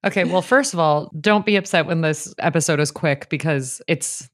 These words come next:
the Tuesday after Labor Day where it's been a bajillion degrees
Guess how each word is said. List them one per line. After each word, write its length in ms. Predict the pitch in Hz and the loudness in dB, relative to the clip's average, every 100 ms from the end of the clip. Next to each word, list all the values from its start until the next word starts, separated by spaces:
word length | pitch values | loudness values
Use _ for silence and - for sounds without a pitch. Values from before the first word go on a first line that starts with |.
| - | -2
the 80 | 160 | -2
Tuesday 540 | - 196 170 151 165 | 2 0 0 2 0
after 420 | - 147 143 151 | 2 0 -2 -4
Labor 260 | 143 143 139 | -2 0 0
Day 200 | 135 131 | 2 0
where 240 | 131 139 135 | 0 0 0
it's 140 | 131 | -2
been 200 | 151 135 | -2 -2
a 140 | 110 | -2
bajillion 680 | 143 139 117 135 160 147 147 | -2 -4 -4 0 0 0 0
degrees 720 | 143 143 131 127 127 123 - | -2 -4 -4 -4 -4 -6 -10